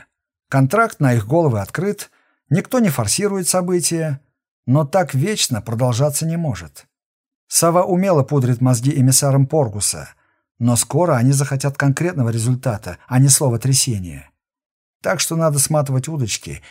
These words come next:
и перебираться в новую гавань. Сперва Илье удалось переманить на свою сторону Салиха и его людей. Это оказалось нетрудно. Они ничего не теряли, зато приобретали проверенного капитана –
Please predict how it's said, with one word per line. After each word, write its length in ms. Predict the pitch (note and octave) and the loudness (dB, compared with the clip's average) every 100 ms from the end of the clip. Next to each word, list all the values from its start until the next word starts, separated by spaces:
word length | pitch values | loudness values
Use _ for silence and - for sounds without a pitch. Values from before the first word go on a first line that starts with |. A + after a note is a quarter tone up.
| _ | _
и 120 | C3+ | -2
перебираться 640 | C3+ A#2+ A2 A2+ D#3+ C#3 C#3 | 0 0 0 0 0 0 0
в 80 | |
новую 380 | B2+ C#3 B2 B2 | 2 2 2 -2
гавань. 360 | A#2 A#2+ D#2+ C#2 _ _ _ _ _ _ _ _ _ _ _ _ _ _ | -2 -4 -6 -16 _ _ _ _ _ _ _ _ _ _ _ _ _ _
Сперва 480 | - - D#3 F#3 A#3 | -6 -2 0 2 2
Илье 280 | G#3+ G3 G3+ | 0 0 0
удалось 400 | E3 D#3 E3+ C#3 | 2 2 2 0
переманить 460 | C#3+ C#3 C#3 D#3 | 2 4 4 2
на 100 | D3 | 0
свою 260 | B2 B2 A#2 | 0 0 -2
сторону 440 | - D3 B2 A#2 | 0 0 0 0
Салиха 500 | G#2+ F#3+ G3+ F#3 - | 0 0 0 -2 -6
и 160 | F#3+ C#3+ | -4 0
его 260 | C3+ C#3+ | 0 0
людей. 560 | D3+ D3+ A2 E2+ - _ _ _ _ _ _ _ | -2 -4 -6 -8 -12 _ _ _ _ _ _ _
Это 300 | D3+ D#3+ E3 | -4 0 0
оказалось 540 | D3+ D#3+ D3 D3+ C#3+ | 0 0 2 2 0
нетрудно. 720 | D3+ C#3+ F#3 D3 - C3+ - - _ _ _ _ | -2 -4 -4 -8 -8 -14 -14 -20 _ _ _ _
Они 280 | - D#3 F#3+ | -4 0 2
ничего 380 | F#3 F#3 G3+ A#3+ | 2 0 -2 0
не 100 | D3+ | 0
теряли, 580 | B2 G#2+ G2 F2+ C#2+ C2 _ _ _ | 0 -2 -4 -6 -10 -16 _ _ _
зато 300 | G#2+ B2 A3 | -2 0 0
приобретали 600 | G#3+ D3+ A#2+ A#2 F3 E3+ | 2 2 2 0 0 -2
проверенного 640 | C3+ B2 C#3 C#3+ C3 A#2 | 0 0 2 4 4 2
капитана – 680 | A2 A2 B2 - F#3 G#2+ E2 | -4 -6 -6 -4 -2 -4 -8